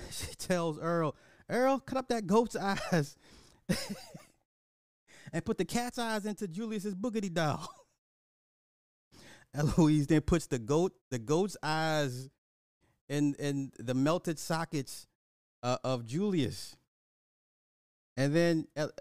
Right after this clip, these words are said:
Eloise asks him, "What? All right, tell me now, what, what do you see?" And then Julius looks up and then points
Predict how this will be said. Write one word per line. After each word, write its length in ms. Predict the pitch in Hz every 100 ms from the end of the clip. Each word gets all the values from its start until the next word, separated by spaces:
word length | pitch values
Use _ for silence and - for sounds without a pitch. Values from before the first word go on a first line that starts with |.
| -
Eloise 420 | 147 170 170 175
asks 260 | 170 170 -
him, 100 | 143 - -
"What? 240 | 160 208
All 60 | 196
right, 160 | 226 -
tell 160 | 247
me 60 | 233
now, 100 | 214
what, 200 | 240 196
what 200 | 254 214
do 80 | 254
you 120 | 233
see?" 420 | - 302 254 110 _ _ 107
And 160 | 117
then 140 | 135 123
Julius 580 | 147 180 170 165 - -
looks 300 | 135 170 -
up 180 | 165 151
and 80 |
then 120 | 156 151
points 520 | - 165 143 -